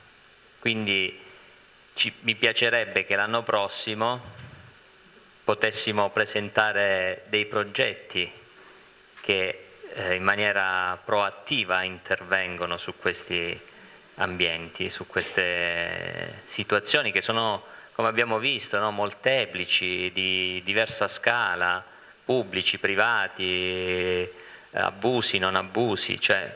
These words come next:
piccolissimi, di grandissima dimensione,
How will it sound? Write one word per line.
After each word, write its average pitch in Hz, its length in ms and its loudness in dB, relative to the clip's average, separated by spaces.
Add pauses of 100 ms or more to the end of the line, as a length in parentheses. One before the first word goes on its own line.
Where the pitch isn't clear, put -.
(120)
piccolissimi, 95 1300 0
di 98 120 2
grandissima 101 840 0
dimensione, 95 760 0